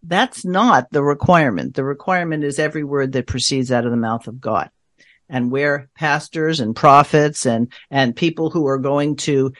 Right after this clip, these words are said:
share their perspective, including you and me, if we say something and you say, "That does not comport with Scripture," well, you need to make your decision based on that. Does it comport with Scripture?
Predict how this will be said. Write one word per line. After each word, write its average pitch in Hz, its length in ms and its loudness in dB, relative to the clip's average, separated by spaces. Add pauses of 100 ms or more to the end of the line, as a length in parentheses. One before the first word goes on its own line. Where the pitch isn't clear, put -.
share 165 380 2
their 156 220 2
perspective, 151 640 0
including 285 500 2
you 277 220 2
and 262 120 6
me, 262 380 4 (960)
if 190 140 -2
we 254 100 2
say 269 260 4
something 170 480 4
and 170 120 2
you 170 60 2
say, 175 160 4
"That 185 260 4
does 185 180 0
not 180 220 0
comport 180 400 0
with 160 160 -4
Scripture," 180 640 0 (480)
well, 208 320 4
you 196 220 2
need 214 200 6
to 226 80 2
make 196 240 4
your 185 140 6
decision 180 640 4
based 165 440 4
on 156 400 4 (140)
that. 170 400 2 (120)
Does 156 280 6
it 160 100 -2
comport 156 460 0
with 131 160 -6
Scripture? - 560 -2